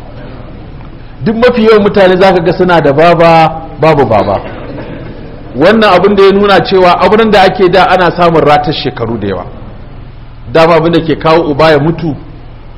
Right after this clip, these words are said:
na farko su suke fita waje neman abinci, hatsarin mota, hatsarin jirgi, hatsarin babura, ya kukuwa, duk maza ake kashewa. Sannan kuma ana samun ratar shekaru a lokacin auren. Wani sai ga tsakaninsa da matar da ya aura shekara goma, har ishirin ma,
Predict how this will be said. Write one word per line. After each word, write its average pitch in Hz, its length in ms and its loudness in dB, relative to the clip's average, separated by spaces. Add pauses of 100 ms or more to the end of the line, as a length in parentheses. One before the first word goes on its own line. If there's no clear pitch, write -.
(220)
na - 100 -4
farko 170 320 -2
su 170 120 -6
suke 160 240 -6
fita 123 240 -2
waje 123 220 0
neman 123 320 0
abinci, 110 320 -6
hatsarin 123 420 -4
mota, 131 340 -4
hatsarin 123 400 -6
jirgi, 127 320 -4
hatsarin 123 380 -4
babura, 135 480 0
ya 131 140 2
kukuwa, 143 420 -2
duk 143 160 -2
maza 147 220 0
ake 139 200 -2
kashewa. 110 360 -8 (520)
Sannan 147 260 0
kuma 180 200 2
ana 180 160 2
samun 165 340 0
ratar 151 280 2
shekaru 135 480 -2
a 120 60 -4
lokacin 117 420 -6
auren. 117 240 -2 (500)
Wani 143 140 -2
sai 160 180 0
ga 156 100 2
tsakaninsa 160 600 0
da 135 100 0
matar 135 340 0
da 139 100 0
ya 143 80 2
aura 131 260 0
shekara 131 420 -2
goma, 113 320 -2
har 156 180 -4
ishirin 110 340 -6
ma, 101 160 -6